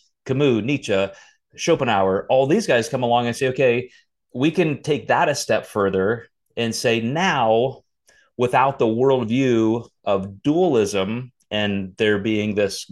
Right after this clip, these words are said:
God that we're responsible to, if that's not there, how do we live? How do we act?" And so they had to confront nihilism. And that was the big question of the day is,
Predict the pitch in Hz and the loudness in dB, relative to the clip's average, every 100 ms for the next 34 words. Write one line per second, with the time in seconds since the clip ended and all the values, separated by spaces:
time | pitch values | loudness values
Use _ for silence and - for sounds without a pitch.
0 | 95 107 104 92 101 127 - 98 - - | -4 -2 0 -2 -4 -4 -2 -2 -2 -2
1 | 101 98 92 _ 98 - 117 120 - 101 | 0 0 -4 _ -12 -6 -2 -2 -2 -4
2 | 98 - 190 123 117 127 - - _ _ | -4 -2 0 0 0 -6 -16 -20 _ _
3 | _ _ 165 185 151 147 175 - 135 123 | _ _ -4 -2 0 0 0 -2 -2 -2
4 | 123 - 101 123 139 98 92 107 120 _ | -2 -4 -4 0 2 2 2 -2 -4 _
5 | _ _ _ _ _ _ - - 123 110 | _ _ _ _ _ _ -16 -2 0 2
6 | 113 214 123 90 87 - 110 123 170 101 | 0 2 2 0 -6 -4 -2 2 2 0
7 | 87 - - - 110 107 - 113 110 - | -4 -16 -20 -8 -6 -4 0 0 0 -2
8 | - - 101 170 180 143 120 123 - 117 | -20 -8 0 2 2 0 -2 -8 -4 -4
9 | 107 107 139 175 98 85 76 82 _ _ | -2 -2 -2 -2 -2 -4 -8 -14 _ _
10 | _ 110 107 101 123 135 113 117 113 - | _ -4 -2 0 2 2 0 -4 -4 -2
11 | 123 120 117 101 101 156 101 90 107 98 | -4 -4 -6 -4 -2 -2 -2 -4 -2 0
12 | 98 98 | 0 -4